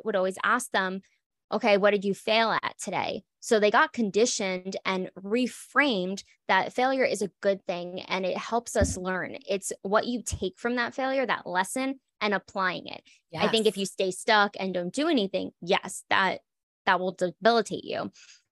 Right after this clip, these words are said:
Speaker 1: But I loved hearing that. I was like, "Wow, that's such an insightful, like, concept." And I really took that to heart too, because now when I do fail, I'm like, "Okay, well, what went wrong? What can I
Speaker 2: Right.
Speaker 1: do better next time?" And reframing that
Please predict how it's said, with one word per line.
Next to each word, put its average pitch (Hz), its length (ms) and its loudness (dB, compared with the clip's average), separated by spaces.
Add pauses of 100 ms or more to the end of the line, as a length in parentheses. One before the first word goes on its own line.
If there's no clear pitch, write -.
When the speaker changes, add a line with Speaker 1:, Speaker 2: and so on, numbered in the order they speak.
(120)
Speaker 1:
But 208 220 6
I 208 120 4
loved 208 400 2
hearing 202 220 0
that. 185 80 -2
I 185 40 -2
was 190 80 -6
like, 180 160 -6
"Wow, 190 300 4
that's 196 200 -4
such 202 420 0
an 196 120 0
insightful, 185 600 -2
like, 185 180 0
concept." 202 720 0
And 190 320 -2 (320)
I 208 80 4
really 214 380 6
took 202 180 -2
that 185 180 0
to 190 60 -12
heart - 320 -2
too, 202 220 0
because 185 240 -4
now 202 360 4 (120)
when 196 160 -2
I 180 80 -2
do 196 200 -4
fail, 185 280 0
I'm 185 80 -4
like, 185 140 -6
"Okay, 262 200 -2
well, 226 160 2
what 196 200 2
went 202 160 -2
wrong? - 340 -2 (140)
What 220 140 0
can 233 100 -2
I 240 40 0
Speaker 2:
Right. 233 80 0
Speaker 1:
do 220 80 -2
better 185 220 -2
next 160 300 -6
time?" 170 280 -6 (340)
And 208 160 0
reframing 202 840 -4
that 240 240 -2